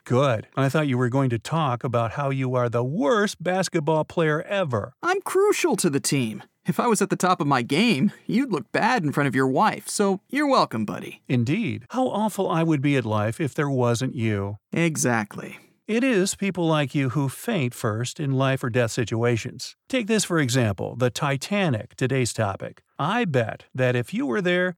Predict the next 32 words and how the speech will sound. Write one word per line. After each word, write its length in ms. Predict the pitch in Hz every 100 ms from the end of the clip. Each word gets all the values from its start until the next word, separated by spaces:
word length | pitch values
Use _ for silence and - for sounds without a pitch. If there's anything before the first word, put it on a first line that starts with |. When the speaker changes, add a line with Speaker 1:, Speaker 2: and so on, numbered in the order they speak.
| _
Speaker 1:
they 120 | 180
would 200 | 190 175
have 180 | 147 160 -
to 100 | 135
drag 480 | 139 180 208 196
you 160 | 123 117
from 180 | - 135
the 80 | 127
deck 320 | 117 110 -
to 160 | 123
a 40 | 113
lifeboat. 600 | 120 120 - 107 104 - -
Speaker 2:
I'd 340 | - 190 208 175
like 220 | 185 -
to 100 | 190
imagine 340 | 175 185 175
myself 480 | 175 175 - 220 269
as 140 | 135
a 60 | 131
hero 340 | 127 208 226
without 320 | 226 220 226 233
a 60 |
cape. 420 | - 233 294 - - - _ 381
You 80 |
know, 220 | 123 117 151 _
helping 420 | - 123 - 143 135
people 520 | 151 151 156 156 147
and 260 | 127 - -
doing 220 | 190 202
everything 320 | 196 196 208
I 80 | 214
can. 460 | 196 220 247 185